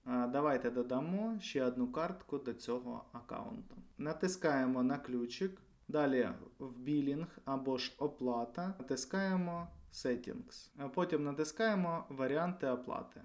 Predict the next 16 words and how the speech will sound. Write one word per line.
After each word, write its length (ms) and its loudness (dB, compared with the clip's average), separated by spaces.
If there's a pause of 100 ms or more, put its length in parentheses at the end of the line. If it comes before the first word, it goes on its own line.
або 260 0
ж 220 -4
«Payments 600 2
Methods». 600 -4 (800)
Далі 300 2
нам 320 2
необхідно 840 2
додати 600 0
нашу 460 -4
картку. 540 -10 (160)
Я 80 -4
натискаю 640 0 (320)
Add 240 4 (320)
Backup 440 -4 (120)
Payment 480 0
Method 340 0